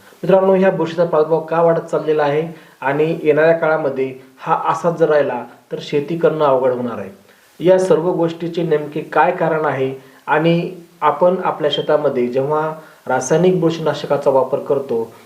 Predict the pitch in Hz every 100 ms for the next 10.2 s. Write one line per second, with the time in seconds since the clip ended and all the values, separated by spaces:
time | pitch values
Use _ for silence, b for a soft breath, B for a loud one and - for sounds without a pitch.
0 | B 160 156 170 185 - 170 - 175 151
1 | 156 156 165 160 170 143 147 151 135 143
2 | 151 160 165 151 127 131 156 175 165 127
3 | 123 - B B - 160 143 147 160 165
4 | 170 - 139 156 170 170 123 123 B B
5 | _ _ 143 160 180 190 151 165 - 147
6 | 151 160 165 160 151 160 160 - 127 156
7 | 151 123 - B B B - 135 - 175
8 | 190 170 165 165 156 - 143 - - 143
9 | 131 - 165 180 165 147 147 139 135 -
10 | 117 120